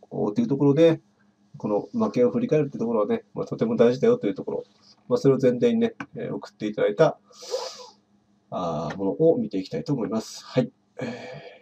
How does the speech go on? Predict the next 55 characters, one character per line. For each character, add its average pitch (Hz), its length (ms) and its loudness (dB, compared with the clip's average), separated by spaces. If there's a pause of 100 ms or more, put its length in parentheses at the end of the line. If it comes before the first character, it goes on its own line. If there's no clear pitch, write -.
(420)
ー、 151 60 -14
こ 165 100 2
れ 180 40 -2
も 196 80 0
ね、 180 140 2
ま 143 80 4
あ、 139 40 2
今 170 180 2
週 175 160 -4
で 170 80 -2
す 156 100 -8
ね、 127 260 2 (240)
ち - 100 -14
ょ - 20 -2
う - 20 -2
ど 165 80 -2
ま 165 120 2
あ、 - 20 2
自 113 120 -2
分 123 200 2
を - 20 0
見 139 120 2
て 139 80 0
い 107 60 -6
た - 100 -12
と - 100 -14
こ 101 80 -8
ろ 104 80 -2
な - 100 -4
ん - 60 -10
で - 60 -10
す - 100 -18
け 107 80 -6
ど 127 80 -6
も、 147 240 0 (880)
え 131 60 -2
ー、 123 80 -2
今 110 40 -14
日 156 80 2
は 110 120 4
二 107 120 -2
千 139 240 2
十 107 140 -4
八 104 180 -10
年 98 140 -6
の 82 80 -6
一 - 180 -6
月 110 220 -2
の 101 120 -4
十 117 360 -6
九 - 100 -2
日 110 300 -2
な - 60 -10
ん 85 100 -14
で、 - 240 -4